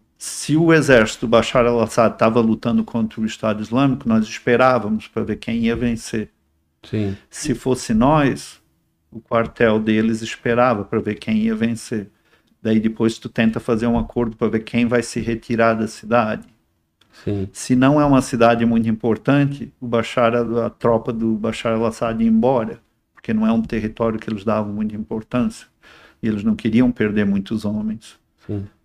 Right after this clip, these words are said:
Speaker 1: E eles sabiam que nós era super barra pesada também. Então eles, tipo, simplesmente recuavam.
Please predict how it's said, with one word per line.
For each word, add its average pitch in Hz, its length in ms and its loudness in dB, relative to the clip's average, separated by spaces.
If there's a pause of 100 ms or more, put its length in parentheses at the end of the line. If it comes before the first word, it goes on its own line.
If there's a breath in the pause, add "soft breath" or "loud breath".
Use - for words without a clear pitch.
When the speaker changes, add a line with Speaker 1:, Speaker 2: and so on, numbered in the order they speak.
(140)
Speaker 1:
E 110 80 -2
eles 104 220 -8
sabiam 104 380 -2
que 117 100 -14
nós 110 240 -2
era 110 220 2
super 113 320 -4
barra 110 260 0
pesada 110 680 -2
também. 113 400 -6 (720)
Então 110 380 -4
eles, 110 240 0
tipo, 117 380 -6
simplesmente 113 680 -4
recuavam. 113 720 -2